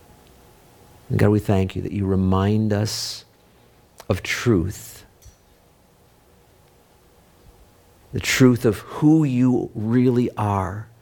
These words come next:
May we be, m-, may we remember that, Lord, day by day, not to,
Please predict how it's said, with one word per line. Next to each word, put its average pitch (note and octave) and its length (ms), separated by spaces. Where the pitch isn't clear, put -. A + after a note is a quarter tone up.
May C3 360
we C3+ 300
be, A#2 420
m-, B2+ 360
may B2+ 220
we C3 200
remember A2+ 800
that, F2 440
Lord, G2 440
day G#2 220
by G2+ 260
day, F#2 360
not A2 340
to, B2+ 220